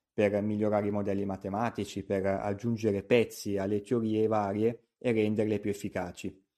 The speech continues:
Torniamo però ora sul focus tecnologico. Alcuni studiosi sostengono che una volta che verrà raggiunta una singolarità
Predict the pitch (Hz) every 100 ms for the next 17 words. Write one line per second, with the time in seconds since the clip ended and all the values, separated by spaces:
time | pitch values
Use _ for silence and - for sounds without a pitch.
0 | _ _ _ _ _ - 131 180 170 -
1 | 131 127 131 135 127 120 - 113 107 120
2 | - 117 - - 107 113 101 95 92 90
3 | - 87 _ _ _ _ _ _ _ _
4 | _ _ 123 123 165 156 151 127 120 113
5 | 101 98 110 113 117 - 117 117 135 123
6 | 110 110 107 107 - 110 110 - - 117
7 | 117 131 143 139 127 113 110 110 110 110
8 | 117 107 - 101 98 104 104 113 107 107
9 | 107 107 113 104 98